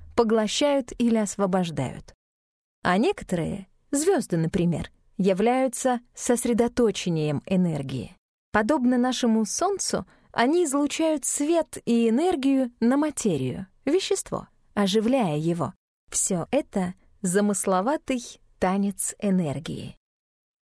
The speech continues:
И действительно, чем лучше вы всматриваетесь, тем больше видите того, что не является предметами. Когда мы опускаемся на субатомный уровень, вещества там, по сути, уже нет.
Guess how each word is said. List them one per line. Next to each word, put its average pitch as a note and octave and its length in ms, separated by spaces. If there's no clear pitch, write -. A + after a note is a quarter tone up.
И G3 160
действительно, F3+ 840
чем A#3+ 260
лучше C4 380
вы G3+ 140
всматриваетесь, G#3 1080
тем G3+ 280
больше C#4 400
видите A#3 540
того, A3 400
что - 320
не B3+ 320
является B3 640
предметами. E3 640
Когда F3+ 300
мы F#3 240
опускаемся A3 800
на F#3+ 180
субатомный G#3 1000
уровень, G#3 560
вещества C4+ 560
там, E3 320
по G3+ 180
сути, C4+ 320
уже B3 280
нет. C4+ 480